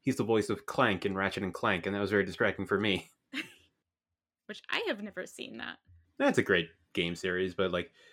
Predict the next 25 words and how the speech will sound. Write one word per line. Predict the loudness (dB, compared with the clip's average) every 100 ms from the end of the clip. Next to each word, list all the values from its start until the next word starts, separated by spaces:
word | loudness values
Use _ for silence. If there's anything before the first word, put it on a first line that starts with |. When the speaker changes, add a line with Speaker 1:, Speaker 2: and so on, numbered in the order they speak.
| _ 2
Speaker 1:
uh, | 6 6 6
he | 6
does | 6 6
not | 4 4
sound | 4 4 4
as |
menacing | 2 2 0 -2 -4 -10 _
as | -4 -4 -6 -18 _ _ -20 -20 _
he | 0
does | 4 4
here. | 2 -4 -6 _ _ _ -20 _
Speaker 2:
Disappointing. | -14 -14 -6 -6 -4 -8 -12 _ _ _ _ _ _ _ _ -20 -20 _
Speaker 1:
Meh, | 6 6 6 -2
what | -4
can | 0
you | 0
do? | 0 0 -6 _ _ _ _ _ _ _ -6
Speaker 2:
It's | -2
a, | 0 2 2
it's | 0
a | 0
good | 0 0
performance. | -2 -2 -4 -6 -8 -10 -18 _ _ -10
Good | -4 -4 -2
villain. | -4 -4 -8